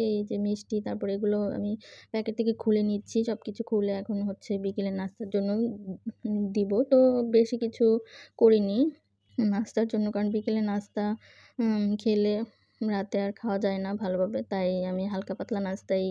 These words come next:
উম, দিলাম। তো এই যে মিষ্টি নিয়ে এসেছিল আপু, তো এগুলো হচ্ছে এখন প্যাকেট থেকে খুলে তারপর হচ্ছে আমি দিব বিকেলের নাস্তার জন্য।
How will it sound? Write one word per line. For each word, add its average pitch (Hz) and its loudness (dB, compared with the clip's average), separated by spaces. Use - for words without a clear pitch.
উম, 208 -2
দিলাম। 190 0
তো - 0
এই 226 4
যে 240 0
মিষ্টি 220 0
নিয়ে 214 0
এসেছিল 233 -4
আপু, 208 -4
তো 202 -2
এগুলো 208 2
হচ্ছে 214 -6
এখন 208 -4
প্যাকেট 202 -4
থেকে 208 2
খুলে 202 0
তারপর 214 -2
হচ্ছে 190 -4
আমি 185 -2
দিব 202 4
বিকেলের 196 0
নাস্তার 185 -4
জন্য। 185 0